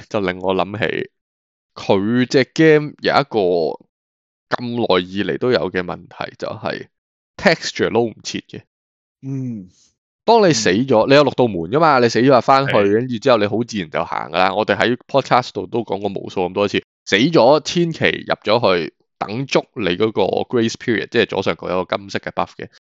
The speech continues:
Speaker 1: 嗰段時間你係無敵嘅，冇人掂到你，你彷彿唔存在喺呢個世上噉樣嘅。
Speaker 2: 係。
Speaker 1: 你必須要等足嗰個咁多秒，睇清楚有冇嘢未 gen 出嚟，或者等嗰啲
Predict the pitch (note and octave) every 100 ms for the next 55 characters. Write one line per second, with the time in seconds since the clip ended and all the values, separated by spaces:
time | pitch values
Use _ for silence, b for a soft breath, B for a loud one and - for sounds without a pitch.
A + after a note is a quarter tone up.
0 | _ - A#2 C#3 G#2 F2 F#2 F2+ E2+ E2
1 | D#2+ - F2 - E2 - F2+ F#2 - F2+
2 | G2 G2+ F2+ - F#2+ A#2+ G#2 - G#2 D#2+
3 | F2 F2+ E2+ F2+ G#2 F2+ E2+ E2 E2+ G#2
4 | F#2 F2+ E2+ - _ _ _ _ _ A2+
5 | - _ _ _ _ _ _ - G#2+ G#2+
6 | F3 F#3+ C#3+ - - E2+ F#2+ C3 C3 -
7 | - F#2 G#2+ A2 G2 F2+ G2 G2+ G2 F#2
8 | - - F2 G2 D#3 - C#3+ D3 - F2+
9 | G2 F2+ F2 F2 E2+ D#2+ E2+ F2 E2+ G2+
10 | G2 - G#2 - - F#2 A2 - F#2 A2
11 | G#2+